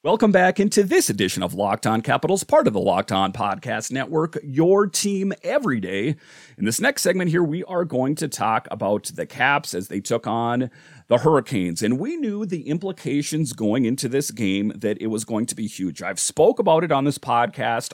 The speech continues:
all week, is that these are must-win games. Why are they must-win games?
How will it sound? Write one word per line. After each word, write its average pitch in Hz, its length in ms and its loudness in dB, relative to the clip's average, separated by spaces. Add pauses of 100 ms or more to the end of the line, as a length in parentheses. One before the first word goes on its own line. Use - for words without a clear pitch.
all 185 260 2
week, 113 360 -6 (500)
is 131 360 0
that 123 280 0
these 202 380 -4
are 147 420 6
must-win 143 1040 0
games. 113 400 -4
Why 110 300 -4
are 294 140 0
they 123 120 0
must-win 87 560 -6
games? 90 520 -6